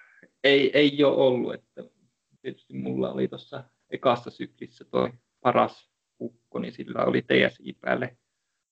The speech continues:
kolmesataa, mutta ei sillä ollut yhtään titaanista taitoa. Ja nyttenkin laiturithan on mulla yleensä ne, joilla on sitten ne, ne korkein T S I, mut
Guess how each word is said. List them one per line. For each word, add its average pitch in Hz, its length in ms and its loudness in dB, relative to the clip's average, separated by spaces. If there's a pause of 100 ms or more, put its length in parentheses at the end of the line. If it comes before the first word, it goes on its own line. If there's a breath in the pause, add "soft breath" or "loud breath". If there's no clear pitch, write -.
(160)
kolmesataa, 127 880 0
mutta - 400 -6
ei 58 140 -4
sillä - 340 -8
ollut - 300 2
yhtään 127 540 0 (800)
titaanista - 720 -2
taitoa. - 640 -8 (1120)
Ja 131 80 -6
nyttenkin 127 1000 0 (800)
laiturithan 120 840 2
on 120 160 2
mulla 117 260 -2
yleensä - 340 -8
ne, - 140 -14
joilla - 300 -10
on - 160 -12
sitten - 280 -16
ne, - 200 -8 (1000)
ne 131 240 -14 (580)
korkein 120 560 2
T - 40 0 (260)
S - 220 -20
I, - 160 -16
mut - 220 -12